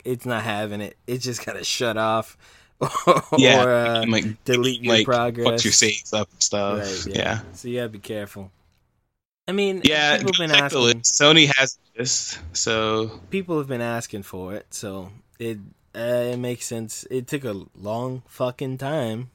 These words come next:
Speaker 1: but people have what they want now, so good for them.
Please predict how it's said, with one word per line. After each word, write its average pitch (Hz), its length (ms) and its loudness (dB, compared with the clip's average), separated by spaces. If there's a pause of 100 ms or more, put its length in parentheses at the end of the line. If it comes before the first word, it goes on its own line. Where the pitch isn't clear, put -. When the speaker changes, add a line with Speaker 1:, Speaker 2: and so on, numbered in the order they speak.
(140)
Speaker 1:
but 101 200 -10 (720)
people 143 240 -2
have 131 220 0
what 120 140 -6
they 113 100 -2
want 85 300 -8
now, 78 240 -16
so 90 320 -14 (1400)
good 113 140 -6
for - 140 -10
them. 98 340 -8